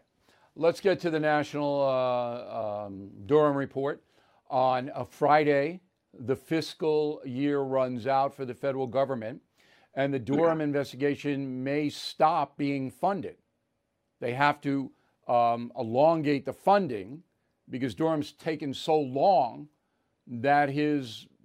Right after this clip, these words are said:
Speaker 1: time is up on Friday, two days from now. Yet,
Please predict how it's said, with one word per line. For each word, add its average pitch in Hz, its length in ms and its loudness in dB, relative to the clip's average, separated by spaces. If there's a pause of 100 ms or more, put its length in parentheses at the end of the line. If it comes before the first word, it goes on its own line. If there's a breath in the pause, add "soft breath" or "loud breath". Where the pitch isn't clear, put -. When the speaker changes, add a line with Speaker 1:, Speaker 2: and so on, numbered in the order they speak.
Speaker 1:
time 156 320 2
is 131 160 -2
up 180 320 6 (340)
on 123 160 -4
Friday, 214 480 2 (300)
two 143 140 -2
days 170 280 2
from 135 200 -10
now. 196 260 -4 (800 soft breath)
Yet, 180 500 8